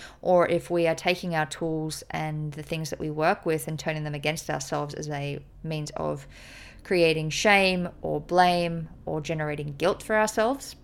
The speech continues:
either way, the result is very much the same. It creates a lot of experience of doubt. It causes us to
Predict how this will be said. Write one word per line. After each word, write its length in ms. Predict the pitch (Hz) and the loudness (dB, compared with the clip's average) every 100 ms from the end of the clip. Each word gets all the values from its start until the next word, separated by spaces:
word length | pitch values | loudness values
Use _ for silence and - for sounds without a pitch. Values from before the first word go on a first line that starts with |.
| - - - - - - - - - | -20 -20 -20 -20 -20 -20 -20 -20 -4
either 240 | 208 226 | 2 4
way, 280 | 226 185 170 | 6 8 6
the 120 | 165 | 4
result 400 | 165 160 151 - | 0 0 0 0
is 180 | 151 147 | -4 -6
very 200 | 156 151 | -4 -6
much 220 | 156 - | -4 -8
the 80 | - | -8
same. 320 | - 57 - - - - - - | -6 -6 -6 -12 -18 -16 -16 -6
It 80 | - | -6
creates 380 | - 175 165 170 | 6 8 8 4
a 40 | |
lot 160 | 165 160 | 2 2
of 160 | 151 | 0
experience 540 | - - - 87 85 - | -4 -4 -2 -2 -4 -4
of 360 | - - 143 - 180 | -2 -2 -4 -12 -4
doubt. 520 | - 170 262 - - - - - - - | 2 4 4 2 -8 -14 -18 -18 -16 -4
It 200 | - - - - | -4 -6 -20 -8
causes 440 | - 190 185 175 | 4 4 4 2
us 280 | 170 160 - | 2 2 -2
to 580 | - 156 151 151 67 | -6 -4 -2 0 -2